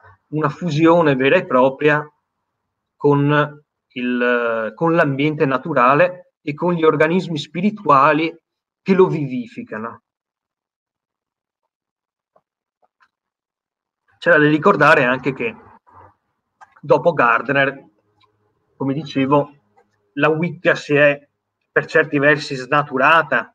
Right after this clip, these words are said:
si è anche, potremmo dire, adattata a nuovi contesti, per essere più,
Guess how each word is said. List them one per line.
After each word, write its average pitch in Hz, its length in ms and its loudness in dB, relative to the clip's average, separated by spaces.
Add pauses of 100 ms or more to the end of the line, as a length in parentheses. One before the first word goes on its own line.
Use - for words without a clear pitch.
(100)
si - 180 -8
è 151 80 4
anche, 190 560 0 (640)
potremmo 165 320 0
dire, 180 560 2 (140)
adattata 156 720 2
a - 20 2
nuovi 143 340 2
contesti, 120 880 -4
per 123 140 0
essere 123 340 -4
più, 127 480 -4